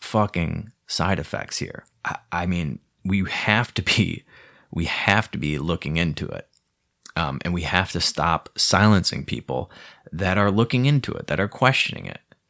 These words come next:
Nobody's telling you not to get vaccinated if that's what you think is best for you. But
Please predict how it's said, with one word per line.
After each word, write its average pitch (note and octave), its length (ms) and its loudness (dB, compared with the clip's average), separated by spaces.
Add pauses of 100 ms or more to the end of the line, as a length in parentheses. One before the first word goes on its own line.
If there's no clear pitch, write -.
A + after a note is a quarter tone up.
(360)
Nobody's D3 280 2
telling C3+ 260 6
you C3+ 80 6
not G2 400 4
to - 100 0
get F2+ 280 0 (320)
vaccinated D#2+ 640 -2
if E2 100 -4
that's C2+ 260 -6
what F#2+ 140 -6
you F#2 80 0
think E2 240 -4
is G2 140 -4
best - 500 -8
for - 140 -10
you. G#1+ 420 -10
But - 240 -4